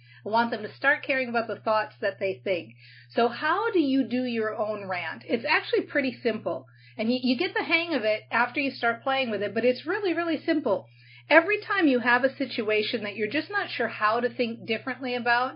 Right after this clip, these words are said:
just ask yourself, if my friend was experiencing this situation, or if my child was experiencing this situation,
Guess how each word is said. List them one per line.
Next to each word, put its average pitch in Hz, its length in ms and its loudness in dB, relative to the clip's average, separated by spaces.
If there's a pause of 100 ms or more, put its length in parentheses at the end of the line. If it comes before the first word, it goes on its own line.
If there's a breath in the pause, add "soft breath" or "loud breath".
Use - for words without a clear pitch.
(840 soft breath)
just 370 400 2 (680)
ask 349 340 0
yourself, 220 540 0 (720)
if 277 160 8 (160)
my 302 340 2 (140)
friend 320 280 2
was 247 160 4
experiencing 208 760 -4
this 185 200 -6
situation, 185 920 -8 (320)
or 208 800 4 (240)
if - 200 -10
my 180 260 -8 (260)
child 226 600 2 (500)
was 208 260 -2
experiencing 202 800 -4
this 180 180 -10
situation, 180 840 -6